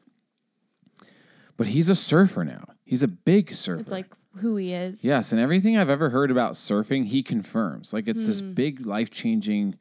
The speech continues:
Speaker 1: spiritual thing.
Speaker 2: Hmm.
Speaker 1: So
Speaker 2: Hmm.
Speaker 1: listen to the way he just talks about it. This year he talked about it on our annual retreat with my friends, and it was, like, captivating.
Speaker 2: Hmm.
Speaker 1: But he says it here, "Is surfing a sport? I watch it nonstop.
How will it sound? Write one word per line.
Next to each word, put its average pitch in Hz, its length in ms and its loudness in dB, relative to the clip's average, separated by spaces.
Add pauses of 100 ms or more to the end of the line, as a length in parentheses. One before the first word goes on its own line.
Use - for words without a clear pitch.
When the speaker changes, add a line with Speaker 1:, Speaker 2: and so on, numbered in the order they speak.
(140)
Speaker 1:
spiritual 110 640 -4
thing. - 380 -6 (100)
Speaker 2:
Hmm. 220 180 -2 (220)
Speaker 1:
So 220 160 -4
Speaker 2:
Hmm. 131 60 0
Speaker 1:
listen 170 220 -2
to - 40 0
the 165 40 0
way 165 120 2
he 160 100 0
just 147 200 -4
talks 151 300 -6
about 73 240 -10
it. - 80 -18 (540)
This 127 240 -2
year 147 80 2
he 135 80 2
talked 131 240 0
about 123 180 2
it 120 40 2
on 110 160 4
our 101 400 2
annual 110 340 2
retreat 98 340 0
with 82 140 -6
my 87 160 -4
friends, 92 460 -6
and 90 160 -2
it 71 100 -4
was, 92 180 -6
like, 90 200 -2 (160)
captivating. 80 720 -10 (300)
Speaker 2:
Hmm. 226 120 -2
Speaker 1:
But 202 80 -2
he 143 60 0
says 117 200 0
it 110 40 0
here, 113 180 0
"Is 87 160 -8
surfing 110 360 -2
a 143 40 2
sport? 165 440 0 (280)
I 107 120 2
watch 117 280 2
it - 100 -4
nonstop. 107 800 -2